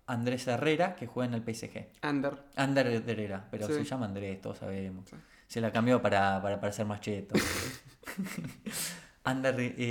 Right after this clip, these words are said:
Speaker 1: eh, Herrera. Y en Italia no sé mucho. Bueno,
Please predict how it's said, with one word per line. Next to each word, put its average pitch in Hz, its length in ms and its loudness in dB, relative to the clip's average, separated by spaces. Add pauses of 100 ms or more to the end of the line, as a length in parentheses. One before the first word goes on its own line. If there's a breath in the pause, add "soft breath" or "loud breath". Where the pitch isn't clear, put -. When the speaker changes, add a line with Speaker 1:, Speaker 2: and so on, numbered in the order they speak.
(640)
Speaker 1:
eh, 107 380 -4 (280)
Herrera. 107 440 -2 (880)
Y 139 100 0
en 131 80 2
Italia 156 320 8
no 139 80 2
sé 139 100 -2
mucho. 113 240 2
Bueno, 120 260 8